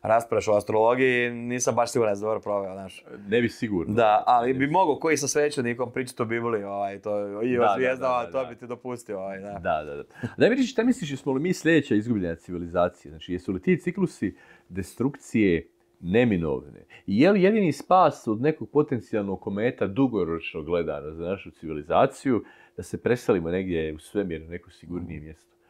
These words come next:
Speaker 2: Gledao sam, znaš šta, gledao sam baš, e, Randalla Carsona i Hancocka, mislim da je to bilo kod Joea Rogana, i da je Randall Carson ustvrdio da se mi moramo hitno odseliti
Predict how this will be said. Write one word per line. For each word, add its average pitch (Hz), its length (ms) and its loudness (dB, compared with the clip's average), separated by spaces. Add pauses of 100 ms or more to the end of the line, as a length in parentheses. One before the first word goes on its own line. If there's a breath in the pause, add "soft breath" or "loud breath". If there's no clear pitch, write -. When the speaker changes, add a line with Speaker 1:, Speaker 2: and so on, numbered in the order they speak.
(200 soft breath)
Speaker 2:
Gledao 202 240 6
sam, 165 160 -2
znaš 220 140 2
šta, 143 120 6
gledao 196 160 6
sam 170 160 0
baš, 175 320 2 (200 soft breath)
e, 101 200 4
Randalla 139 360 4
Carsona 127 540 2
i 95 100 4
Hancocka, 85 840 2 (100)
mislim 107 340 -10
da 90 60 0
je 80 120 -4
to 92 100 -4
bilo 87 200 -4
kod 82 220 -10
Joea 87 200 0
Rogana, 135 400 0
i 123 60 0
da 110 120 2
je 101 240 2 (360 soft breath)
Randall 113 400 2
Carson 120 520 -2
ustvrdio 120 600 -2
da 101 260 0
se - 160 -12
mi 113 140 -8
moramo 110 300 0
hitno - 300 -8
odseliti 95 720 -4